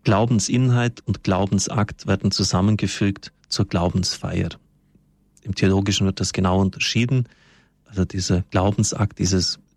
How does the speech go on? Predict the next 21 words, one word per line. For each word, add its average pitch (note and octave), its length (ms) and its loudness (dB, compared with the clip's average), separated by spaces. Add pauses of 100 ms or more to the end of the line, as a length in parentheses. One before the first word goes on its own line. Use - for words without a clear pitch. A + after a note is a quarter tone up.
(120)
persönliche, G#2+ 640 0
sein F#2 220 0
Herz - 400 -2
geben, A2 460 0 (420)
so - 180 -2
wird F#2 160 0
Credo G2 300 0
auch F#2 200 -2
erklärt. G2+ 420 -2
Es - 100 -4
gibt - 200 -10
auch F2+ 80 -2
andere G#2 420 2 (920)
Erklärungen. G2+ 720 2 (540)
Ich - 160 -12
gebe G2+ 260 0
mein F#2+ 200 2
Herz G2 340 -2
von F#2+ 280 0
cor G2 340 2
do, F#2+ 420 0